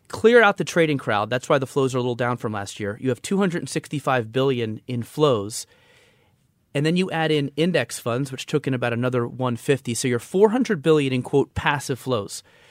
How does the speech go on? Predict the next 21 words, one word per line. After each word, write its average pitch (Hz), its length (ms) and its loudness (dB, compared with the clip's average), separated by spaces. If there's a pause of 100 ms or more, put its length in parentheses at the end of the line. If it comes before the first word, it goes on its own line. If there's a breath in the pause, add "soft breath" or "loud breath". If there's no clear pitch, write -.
(360 soft breath)
We 196 200 4
looked 196 320 2
at 160 100 -4
that 160 220 0
number. 123 420 -2 (640)
Ninety-seven 185 840 2
percent 147 580 0
of 123 200 0
those 131 560 2
dollars 120 640 0
are 113 100 -8
going 127 600 -2
to 131 160 -4
products 139 440 2
that 131 120 -2
charge 120 420 0
twenty 151 300 -2
basis 131 320 -2
points 120 260 -4
or 110 80 -2
less. 101 320 -8